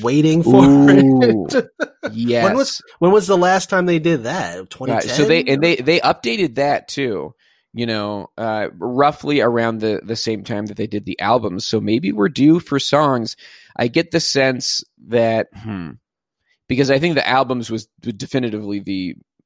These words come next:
Speaker 2: most popular thing on Rolling Stone dot com. I wonder if the songs,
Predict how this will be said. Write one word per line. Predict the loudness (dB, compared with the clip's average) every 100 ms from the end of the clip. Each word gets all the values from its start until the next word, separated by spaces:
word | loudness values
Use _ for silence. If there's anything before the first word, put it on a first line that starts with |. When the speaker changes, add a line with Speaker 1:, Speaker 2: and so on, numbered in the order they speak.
| _ _
Speaker 2:
most | -2 0 0 -2
popular | -2 -2 -8
thing | -6 -8 -6
on | -8 -8
Rolling | -6 -8
Stone | -8 -6
dot | -6 -6
com. | -6 -4 -4
I |
wonder | -2 -2 -2 -4
if | -8 -8
the | -8
songs, | -4 -2 -2 -4 -8